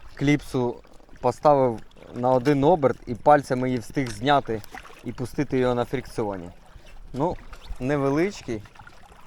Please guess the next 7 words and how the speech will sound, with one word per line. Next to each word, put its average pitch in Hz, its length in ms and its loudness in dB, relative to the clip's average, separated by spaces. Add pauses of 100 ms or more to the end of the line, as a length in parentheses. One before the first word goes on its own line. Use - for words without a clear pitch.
(480)
Зараз 127 320 -2
ми 127 140 -6
його 120 140 -4
будемо 123 420 -4
дивитись. 117 520 -4 (880)
Ну, 160 160 2
гарно, 107 420 4